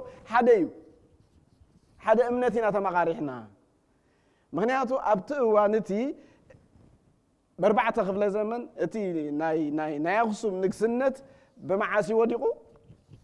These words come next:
እ? ብሸውዓተ፣ ሸው-፣ ሸው-፣ ሸውዓተ ክፍለ ዘመን እዩ ወዲቑ ናይ ኣኽሱም ንግስነት። እዚ ቅድሚ ም-፣ ም-፣ ም-፣ ምውዳቑ እዚ ናይ ኣኽሱም ንግስነት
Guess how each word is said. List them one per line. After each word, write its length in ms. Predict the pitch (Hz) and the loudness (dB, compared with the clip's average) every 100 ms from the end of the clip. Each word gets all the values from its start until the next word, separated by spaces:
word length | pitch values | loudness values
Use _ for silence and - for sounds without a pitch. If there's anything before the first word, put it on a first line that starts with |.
| _ - - | _ -20 -4
እ? 140 | 175 254 285 - _ _ _ _ _ _ _ _ _ - | 0 0 -4 -18 _ _ _ _ _ _ _ _ _ -4
ብሸውዓተ፣ 480 | 208 190 208 214 214 262 - | 0 2 2 0 -2 -6 -4
ሸው-፣ 240 | - 196 | 0 0
ሸው-፣ 220 | 165 220 - 170 - 175 170 | 0 -4 -4 -8 -10 -10 -4
ሸውዓተ 360 | 208 185 190 196 | -2 -2 -4 -8
ክፍለ 240 | 185 208 190 | -6 -4 -2
ዘመን 300 | 202 202 196 | -2 -2 -2
እዩ 120 | 170 | 0
ወዲቑ 340 | 165 151 165 151 | 0 -2 -4 -4
ናይ 200 | 151 151 | -4 -4
ኣኽሱም 380 | 147 123 - 147 | -6 -6 -10 -8
ንግስነት። 640 | 139 131 - 127 107 101 98 _ _ _ _ _ _ _ _ | -8 -10 -14 -16 -16 -20 _ _ _ _ _ _ _ _ _
እዚ 180 | 180 220 302 | 2 4 2
ቅድሚ 320 | 240 247 240 226 | 0 0 2 0
ም-፣ 120 | 220 214 196 | 0 0 -2
ም-፣ 160 | 190 185 185 | -2 -4 -2
ም-፣ 600 | 190 180 165 147 156 156 | 0 0 0 -2 -4 -6
ምውዳቑ 520 | 180 226 226 214 190 151 160 285 - - _ _ _ _ _ _ _ | -2 0 2 4 4 2 -2 -2 -6 -20 _ _ _ _ _ _ _
እዚ 140 | 190 190 254 - - - | -4 -2 -2 -4 -10 -4
ናይ 200 | 202 214 | 0 2
ኣኽሱም 380 | 269 180 - 202 | 2 -2 -4 -2
ንግስነት 580 | 185 170 139 202 220 240 | -2 -2 -2 -2 0 -2